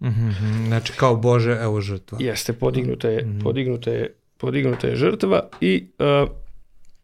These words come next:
Speaker 2: ovaj... Znači onaj blagdan žetve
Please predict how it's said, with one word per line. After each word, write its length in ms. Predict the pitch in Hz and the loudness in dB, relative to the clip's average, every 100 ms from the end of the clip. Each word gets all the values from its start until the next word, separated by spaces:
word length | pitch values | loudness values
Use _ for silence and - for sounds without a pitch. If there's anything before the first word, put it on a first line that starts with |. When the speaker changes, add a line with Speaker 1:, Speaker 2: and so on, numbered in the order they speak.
| _ - - - | _ -20 -20 -6
Speaker 2:
ovaj... 640 | 139 135 131 127 131 131 - - _ _ _ _ _ _ _ _ _ - - - - - - - - - - - - - - - - | 0 2 2 2 2 0 -2 -12 _ _ _ _ _ _ _ _ _ -20 -20 -20 -20 -20 -20 -20 -20 -20 -20 -20 -20 -20 -20 -12 0
Znači 220 | 190 185 | 4 6
onaj 240 | 202 196 - - _ _ _ _ - | 6 6 2 -8 _ _ _ _ -2
blagdan 420 | 143 185 170 147 | 4 4 6 4
žetve 480 | 156 185 175 165 | 6 4 4 2